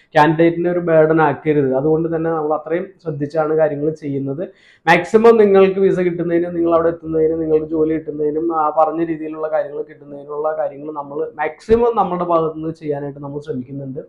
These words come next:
അപ്പൊ താല്പര്യമുള്ള ആളുകൾ നിങ്ങളുടെ എക്സ്പീരിയൻസ്, അഞ്ച് വർഷത്തെ എക്സ്പീരിയൻസ് ആണ് അവര് ചോദിക്കുന്നത്. ആ, അഞ്ച് വർഷത്തെ എക്സ്പീരിയൻസ് സർട്ടിഫിക്കറ്റ്, അത്, ആ, വെറുതെ നമ്മൾ ഫേക്ക് ആയിട്ട് ക്രിയേറ്റ് ചെയ്യുന്നതല്ല. നിങ്ങൾക്ക് അറിയാമെങ്കിൽ മാത്രം ഇതിനകത്തേക്ക് അപ്ലൈ ചെയ്യുക. നിങ്ങൾ നാളെ അവിടെ ചെന്ന് കഴിഞ്ഞാൽ പിറ്റേ ദിവസം ചിലപ്പോൾ ജോലിക്ക് കയറേണ്ടി വരും,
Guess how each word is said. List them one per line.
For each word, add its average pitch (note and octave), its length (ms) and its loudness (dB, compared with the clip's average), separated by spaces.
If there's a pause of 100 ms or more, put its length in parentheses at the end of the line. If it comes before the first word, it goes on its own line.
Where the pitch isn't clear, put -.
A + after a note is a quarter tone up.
(160)
അപ്പൊ D#3+ 200 -4 (440)
താല്പര്യമുള്ള F#3 500 6
ആളുകൾ E3+ 540 4 (580)
നിങ്ങളുടെ E3+ 360 6
എക്സ്പീരിയൻസ്, E3 640 4
അഞ്ച് D3+ 240 2
വർഷത്തെ E3+ 340 2
എക്സ്പീരിയൻസ് D#3 640 0
ആണ് D#3+ 220 2
അവര് D#3 340 2
ചോദിക്കുന്നത്. C#3+ 640 -2 (420)
ആ, D#3 180 6
അഞ്ച് E3 200 4
വർഷത്തെ E3+ 260 4
എക്സ്പീരിയൻസ് D#3 960 2
സർട്ടിഫിക്കറ്റ്, D3 600 -2
അത്, E3+ 280 2
ആ, C#3 180 0
വെറുതെ D3+ 600 2
നമ്മൾ D#3+ 280 -2
ഫേക്ക് D#3+ 240 0
ആയിട്ട് E3 200 0
ക്രിയേറ്റ് D#3 260 0
ചെയ്യുന്നതല്ല. E3 580 2
നിങ്ങൾക്ക് D3+ 360 -2
അറിയാമെങ്കിൽ D#3+ 640 2
മാത്രം D#3+ 500 -2
ഇതിനകത്തേക്ക് D#3+ 420 0
അപ്ലൈ D#3 280 0
ചെയ്യുക. D#3 200 0
നിങ്ങൾ D#3 300 0
നാളെ D3+ 180 2
അവിടെ D#3 160 2
ചെന്ന് D#3+ 240 -4
കഴിഞ്ഞാൽ D#3 240 0
പിറ്റേ D#3+ 320 -6
ദിവസം D#3 320 -4
ചിലപ്പോൾ D3+ 220 -4
ജോലിക്ക് D3 360 -2
കയറേണ്ടി D3 340 -2
വരും, D3+ 200 -2